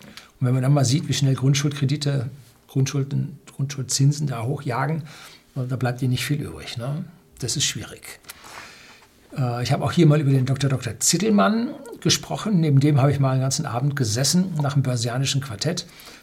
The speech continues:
bei der Mission Money, habe ich mit ihm unterhalten. Und auf seiner eigenen Seite, zittelmannsfinanzkolumne punkt de, ähm, da hat er geschrieben, dass er sich von dem Großteil seiner Immobilien, mit denen er seinen Wohlstand gemacht hat,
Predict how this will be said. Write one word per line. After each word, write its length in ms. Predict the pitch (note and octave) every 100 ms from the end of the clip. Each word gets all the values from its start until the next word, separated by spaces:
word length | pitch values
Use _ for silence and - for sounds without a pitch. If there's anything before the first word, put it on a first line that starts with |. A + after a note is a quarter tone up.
| -
bei 80 |
der 100 | B2+
Mission 300 | B2 B2+ B2
Money, 340 | G#2+ B2+ F#3+ F#3+
habe 140 | C#3+ C3+
ich 40 |
mit 140 | C3 C#3
ihm 160 | B2+
unterhalten. 580 | B2+ A2+ G#2 C3+ F#3+ G3+ - - _ _ _ _ -
Und 380 | C#3+ C3 B2+ - - - -
auf 140 | B2
seiner 240 | C#3+ C3
eigenen 240 | A#2+ D#3 D3
Seite, 720 | A#2+ A2+ D3+ B2+ F#2 G#3+ A3 F3
zittelmannsfinanzkolumne 1600 | F3 F3 C#3+ C#3+ C#3+ - - - C3 B2+ C#3 - E3+ F3 G3 G#3
punkt 260 | E3+ F3+
de, 360 | F3 C#3 E3+ A3+ - - _ - - - _ _
ähm, 600 | C#3+ C#3 C#3+ D3 D3 D3+ D3+ C3+
da 160 | C3
hat 80 | D#3
er 80 | F3+
geschrieben, 440 | D3+ - E3 G3
dass 180 | E3 D3
er 40 |
sich 140 | C#3+ C#3
von 120 | C#3+
dem 120 | C3+
Großteil 640 | A#2+ C3+ G3+ - - E3 D3
seiner 160 | C#3+
Immobilien, 460 | D3+ C3+ C#3 D#3+ F3
mit 160 | C#3 C#3
denen 180 | C#3
er 220 | C#3 C3 D#3+
seinen 260 | C3+ C3
Wohlstand 380 | A#2+ C#3 - A#2+
gemacht 400 | A2+ G#2 G#2+ -
hat, 220 | D#3+ -